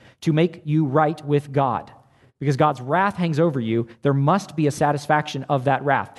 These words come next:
If God is just, he must punish sin. So Jesus is the Lamb of God. A true disciple responds by believing that.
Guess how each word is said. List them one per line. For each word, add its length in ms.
If 120
God 220
is 120
just, 440
he 120
must 400
punish 380
sin. 380
So 140
Jesus 400
is 340
the 80
Lamb 180
of 80
God. 280
A 80
true 160
disciple 400
responds 400
by 160
believing 400
that. 220